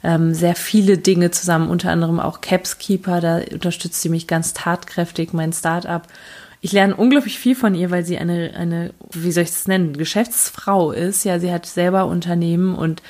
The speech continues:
ähm, kann mir da ganz, ganz viel beibringen. Und auf der anderen Seite, ähm, lernt sie auch von mir. Also es ist so ein, so ein Geben und Nehmen. Und auch da einfach nochmal zu zeigen,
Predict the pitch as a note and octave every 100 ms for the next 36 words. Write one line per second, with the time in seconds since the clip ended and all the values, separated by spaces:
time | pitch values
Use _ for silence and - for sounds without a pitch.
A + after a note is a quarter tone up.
0 | - - - - E3 E3 E3 F3 F3 E3
1 | E3 D#3+ E3+ E3 F#3 E3 F3+ E3 E3 F3
2 | F3 D#3+ D#3+ - D#3+ E3 D#3+ E3 D#3+ E3+
3 | D#3+ - - - - E3 E3 E3 E3+ F3
4 | - - - - F3+ F#3+ F#3+ E3+ D3+ E3
5 | E3 - D#3+ E3 D#3+ D#3 D#3+ F3 E3 E3
6 | F3 E3 C#3 C3 - E3+ E3+ F3+ F#3 F#3
7 | G3+ G3+ F#3+ - - F3 F3+ F3